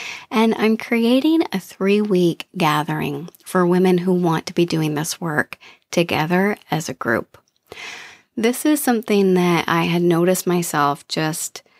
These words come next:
continuing to go back to this idea of wanting to create a-, another group experience, <laughs> because during these times of covid, I, I certainly was not able to be doing my in-person retreats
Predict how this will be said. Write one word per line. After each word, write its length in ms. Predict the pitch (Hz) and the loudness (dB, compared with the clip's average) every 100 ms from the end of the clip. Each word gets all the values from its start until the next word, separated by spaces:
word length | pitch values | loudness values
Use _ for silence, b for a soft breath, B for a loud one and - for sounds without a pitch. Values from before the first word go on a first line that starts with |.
| b b b | b b b
continuing 760 | - 202 175 - 214 208 214 214 | -4 -4 -4 -2 2 4 4 2
to 60 | 196 | 0
go 180 | 170 | -2
back 300 | 156 160 147 | -2 -2 -2
to 100 | - | -6
this 220 | - 160 160 | -6 -4 -2
idea 680 | 156 135 151 147 151 180 - | -2 -2 -2 0 0 0 -2
of 140 | 160 | -2
wanting 360 | 156 156 156 160 | 0 0 2 0
to 100 | 165 | -2
create 680 | - 156 156 156 156 151 - B B B - | -4 -4 -2 -2 -2 -4 -8 B B B -2
a-, 160 | 165 - | 0 0
another 340 | 165 165 170 | 2 2 0
group 260 | 170 156 165 | 0 -4 -4
experience, 720 | 160 - 175 147 156 190 - | -8 -6 -4 0 2 0 0
<laughs> 80 | 196 | -2
because 260 | 190 208 | 0 0
during 300 | 175 - 175 | 0 -2 2
these 160 | 180 175 | 2 2
times 300 | - 175 170 | 2 0 0
of 80 | - | -6
covid, 600 | - 160 185 196 220 233 B B B - | -4 -2 0 2 0 -4 B B B -4
I, 160 | 180 - | -2 0
I 100 | 165 | -2
certainly 460 | - - 185 - 180 | -2 0 0 2 2
was 220 | 170 - | 0 0
not 240 | 165 156 | 0 0
able 240 | 160 170 165 | 0 0 -2
to 100 | - | -4
be 120 | 151 | -4
doing 260 | 170 165 | 0 2
my 120 | 165 147 | 2 0
in-person 720 | - 151 151 - 180 - 196 | -2 -4 -4 -2 -2 0 0
retreats 920 | 190 185 175 - 185 180 175 - - | 2 0 -4 -2 2 2 2 -2 -10